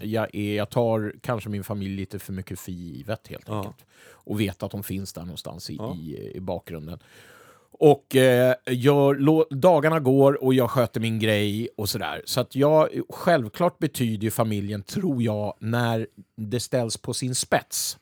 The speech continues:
Speaker 1: Det
Speaker 2: Mm.
Speaker 1: kanske inte har gjort det riktigt för mig.
Speaker 2: Nej.
Speaker 1: Att det är därför jag inte värdesätter det mer.
Speaker 2: Mm.
Speaker 1: Eh, men det har ju funnits mycket sjukdom och mycket jobbigheter
Speaker 2: Mm.
Speaker 1: i, alltså i den här grejen, va?
Speaker 2: Mhm.
Speaker 1: Men jag tror att när man själv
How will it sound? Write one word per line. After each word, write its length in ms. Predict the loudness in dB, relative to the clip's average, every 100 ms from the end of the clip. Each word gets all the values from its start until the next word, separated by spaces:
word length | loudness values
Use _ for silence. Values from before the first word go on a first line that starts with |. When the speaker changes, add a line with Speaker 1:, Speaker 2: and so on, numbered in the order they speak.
| _
Speaker 1:
Det 60 | -8
Speaker 2:
Mm. 80 | -2
Speaker 1:
kanske 220 | -2 -2
inte 100 | -4
har 60 | -4
gjort 280 | -4 -8
det 60 | -8
riktigt 340 | -8 -8 -10
för 100 | -10
mig. 320 | -10 -10 -12 -12
Speaker 2:
Nej. 200 | -4 -2 -2 -6
Speaker 1:
Att 120 | -2
det 60 | 0
är 40 |
därför 420 | 2 0 0 -2
jag 200 | 0 0
inte 340 | -4 -8 -8 -6
värdesätter 600 | -6 -6 -8 -10 -10 -10
det 120 | -12 -16
mer. 600 | -18 -8 -6 -6 -8 -12 -18 _
Speaker 2:
Mm. 220 | -6 -6 -8 _ _
Speaker 1:
Eh, 640 | 2 4 4 4 4 2 -2 -10 -12
men 320 | -12 -4 0 2
det 60 |
har 40 | 2
ju 40 |
funnits 240 | 2 -2
mycket 280 | -2 -4 -2
sjukdom 540 | 0 0 -2 -6 -4 -4
och 60 |
mycket 200 | -4 -4
jobbigheter 580 | -4 -4 -6 -4 -4 -4
Speaker 2:
Mm. 100 | -8
Speaker 1:
i, 400 | -6 -4 -6 -10 -18 -10
alltså 220 | -8 -6 -6
i 100 | -6
den 160 | -8
här 100 | -10
grejen, 340 | -10 -10 -12 -14
va? 100 | -18 _ _
Speaker 2:
Mhm. 280 | -6 -4 -8 _ -18 -4
Speaker 1:
Men 240 | 2 2
jag 120 | 2
tror 140 | 2 0
att 100 | 0
när 260 | 0 2
man 140 | 0 -4
själv 640 | 0 4 4 2 0 -4